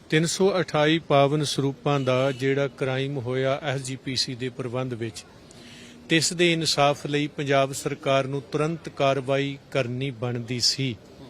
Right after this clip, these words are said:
ਜਿਹੜੀ ਕਿ ਉਹਨਾਂ ਨੇ ਕੀਤੀ। ਪ੍ਰਸ਼ਾਸਨ ਨੂੰ ਬਣਦੀ ਸੀ, ਪ੍ਰਸ਼ਾਸਨ ਨੇ ਵੀ ਨਹੀਂ ਕੀਤੀ। ਨਾ ਗੁਰੂ ਗ੍ਰੰਥ ਸਾਹਿਬ ਜੀ ਨੂੰ ਅਹਿਮਤ ਦਿੱਤੀ, ਨਾ ਜਾਗਤ ਜੋਤ ਐਕਟ ਨੂੰ, ਨਾ ਕਿਸੇ ਕਾਨੂੰਨ ਨੂੰ, ਨਾ ਕਿਸੇ ਅਦਾਲਤ ਨੂੰ,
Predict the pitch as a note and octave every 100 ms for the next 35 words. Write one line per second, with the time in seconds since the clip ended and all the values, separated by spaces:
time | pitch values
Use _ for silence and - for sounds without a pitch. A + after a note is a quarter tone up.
0 | - - - - - B2+ C#3 D3 C#3+ D3
1 | C#3+ C#3+ C3+ B2 B2+ - B2 - C#3 -
2 | C#3+ - E3 E3 E3 D#3 D#3 D3 D3+ -
3 | D3 C#3 - C3+ B2+ C3+ B2+ B2+ B2 A#2
4 | B2 - C#3 - - - - C#3 D#3 E3
5 | D#3+ D#3+ D3 D3 - D#3 D#3 D3 D#3 D3+
6 | D3+ E3+ E3 D3 D3 - C#3 - - D3
7 | D3+ C3 C#3+ C#3+ D3 D3+ B2+ C#3 C#3+ C#3
8 | A#2+ - C#3+ C#3+ C#3+ C#3 C#3+ C3+ C3+ -
9 | C3 C3+ C#3 C#3 C#3 C3 B2+ C#3 - D#3+
10 | C3+ C3 C#3 - D#3 E3